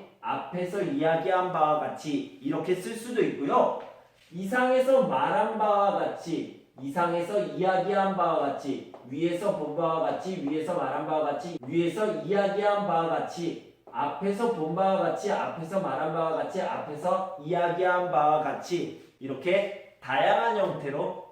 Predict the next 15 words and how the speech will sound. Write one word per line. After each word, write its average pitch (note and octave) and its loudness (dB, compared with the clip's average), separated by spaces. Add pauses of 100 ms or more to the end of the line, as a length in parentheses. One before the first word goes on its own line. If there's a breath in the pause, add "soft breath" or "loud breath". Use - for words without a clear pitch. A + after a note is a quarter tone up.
다 A#2+ -6
쓸 F#3+ -6
수 F#3 -6
있습니다. D3+ -8 (300 loud breath)
자, F3+ 2
예문을 C4+ 4
몇 - 2
개 E3+ 4
살펴보도록 D#3+ -4
하겠습니다. C#3 -10 (520)
자, - 2
첫 C4 2
번째 D4 2
예문을 A3 0
보면요, E3 -2